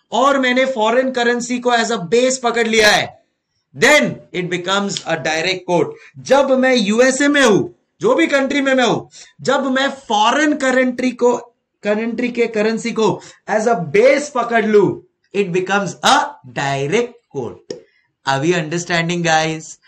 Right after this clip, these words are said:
पर क्या ना, ये अपने को देखने में ऐसा लगता है ना, हाँ, one rupees is equal to dollar, इतना कम।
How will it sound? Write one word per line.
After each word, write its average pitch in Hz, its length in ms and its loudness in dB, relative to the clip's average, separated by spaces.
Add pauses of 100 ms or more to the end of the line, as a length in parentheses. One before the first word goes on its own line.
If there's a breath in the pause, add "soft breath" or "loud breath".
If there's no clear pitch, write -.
(200 soft breath)
पर 180 100 -4
क्या 240 260 0
ना, 262 60 0
ये 247 120 2
अपने 226 240 -4
को 220 100 2
देखने 180 320 0
में 214 60 -2
ऐसा 202 160 -4
लगता 208 220 -2
है 233 60 -4
ना, 226 120 -6 (200 loud breath)
हाँ, 180 80 -8
one 190 220 -4
rupees 208 380 -6
is 202 180 -8
equal 208 260 -2
to 190 180 -8
dollar, 160 280 -4
इतना 208 260 -8
कम। 202 320 -6